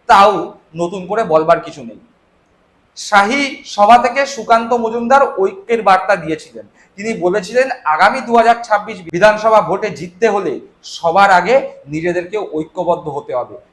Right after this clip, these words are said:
সকলকে একসঙ্গে সামনে এসে লড়াই করতে হবে।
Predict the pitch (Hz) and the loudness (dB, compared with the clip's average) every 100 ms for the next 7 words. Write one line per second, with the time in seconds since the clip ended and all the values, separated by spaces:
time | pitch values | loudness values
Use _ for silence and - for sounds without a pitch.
0 | - 170 170 208 214 - 147 165 - - | -8 -4 -4 -6 -8 -8 -4 -4 -4 -4
1 | 233 214 170 120 - _ - 151 170 175 | -4 -4 -10 -10 -12 _ -4 -4 -4 -12
2 | 165 202 143 135 156 - 185 180 208 208 | -10 -12 -4 0 0 0 -8 -4 0 2
3 | 233 240 | 0 -4